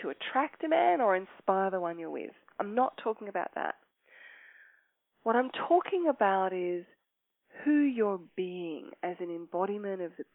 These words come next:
big oceanic sexual life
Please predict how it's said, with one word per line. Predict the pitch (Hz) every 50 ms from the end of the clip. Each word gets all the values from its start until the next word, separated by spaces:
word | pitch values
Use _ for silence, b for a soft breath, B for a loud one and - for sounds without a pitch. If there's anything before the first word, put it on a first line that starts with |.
| _ _
big | 233 233 240 247 233 214 - - _
oceanic | - 180 190 190 185 - - - 185 165 160 160 165 165 156 156 - - - - b b b b b b b b b b b b _ _ _ _ _ _ _ _ _ _ _ _ _ _ _ _ _ -
sexual | 226 202 - - - - - 220 208 196 190 190 190 190 190 180 - - -
life | 175 185 190 185 190 208 208